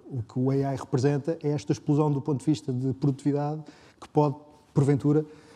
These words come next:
ehm, assegurar as metas de hoje de crescimento de rendimento mundial que é, que é definido pelo, pelo, pelas entidades supranacionais. Portanto, e depois, se temos modelos de redistribuição, como é que eles vão ser alcançados com, com as pessoas mais fora do mercado de trabalho? É, é uma questão existencial e, e humana para discutir, mas eu acho que é esse papel.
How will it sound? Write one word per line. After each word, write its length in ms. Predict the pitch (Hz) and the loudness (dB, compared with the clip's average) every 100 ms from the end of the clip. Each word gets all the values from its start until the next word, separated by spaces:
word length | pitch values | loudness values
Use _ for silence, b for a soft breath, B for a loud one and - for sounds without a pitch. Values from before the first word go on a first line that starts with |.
| B - | B -8
ehm, 500 | 143 139 139 135 - - | -4 -2 -2 -2 -4 -4
assegurar 800 | 151 - 139 143 139 139 139 - | -4 -2 0 0 0 -4 -8 -8
as 120 | 131 | -4
metas 280 | 139 135 123 | -2 -2 -2
de 80 | 127 | -2
hoje 100 | 117 | -4
de 20 | |
crescimento 320 | - 139 131 | -6 -6 -4
de 60 | - | -2
rendimento 400 | 127 127 120 - | -2 -2 -4 -4
mundial 400 | 131 127 127 123 | -4 -2 -2 -4
que 140 | 117 123 | -8 -10
é, 40 | |
que 120 | - | -10
é 40 | 113 | -10
definido 380 | - 123 113 - | -4 -4 -4 -8
pelo, 240 | 123 117 | -8 -8
pelo, 240 | 113 120 110 | -6 -8 -6
pelas 180 | 120 117 | -6 -6
entidades 300 | 110 123 - | -6 -8 -8
supranacionais. 600 | 113 113 107 117 110 107 | -8 -6 -6 -8 -8 -12
Portanto, 640 | - 113 110 - 120 117 b b b _ | -16 -14 -14 -12 -10 -10 b b b _
e 40 | 147 | -14
depois, 460 | - 123 143 - | -8 -10 -10 -14
se 80 | - | -8
temos 200 | 127 117 | -4 -2
modelos 280 | 127 131 123 | 0 0 -2
de 60 | |
redistribuição, 520 | - 117 - 131 143 151 | -8 -10 -4 0 2 2
como 160 | 143 | 0
é 20 | |
que 60 | 123 | 0
eles 80 | 123 | 0
vão 100 | 131 | -2
ser 120 | - | -2
alcançados 540 | 131 135 117 135 131 | -4 -4 -4 -4 -6
com, 280 | - 131 120 | -8 -8 -8
com 180 | 113 123 | -8 -12
as 80 | 113 | -12
pessoas 180 | - 113 | -10 -6
mais 160 | 123 | -6
fora 180 | 110 123 | -8 -8
do 60 | 123 | -6
mercado 240 | 117 127 | -6 -8
de 60 | 117 | -10
trabalho? 300 | 127 131 127 b b b - | -8 -8 -10 b b b -14
É, 420 | 117 104 110 - | -12 -12 -16 -18
é 100 | 127 | -10
uma 160 | 120 120 | -8 -8
questão 580 | - 123 123 123 117 131 | -8 -6 -4 -4 -4 -4
existencial 720 | 151 - 131 120 - 123 123 123 | -6 -6 -10 -10 -8 -8 -6 -4
e, 300 | 123 139 127 | -4 -4 -2
e 40 | |
humana 240 | 123 123 123 | -2 -4 -4
para 100 | 123 | -8
discutir, 320 | - 156 120 | -2 0 0
mas 380 | 117 110 - - | -2 -8 -14 -16
eu 220 | 120 120 | -14 -14
acho 120 | 117 - | -16 -12
que 100 | 131 | -10
é 40 | |
esse 120 | 120 | -10
papel. 340 | - 120 113 | -12 -10 -12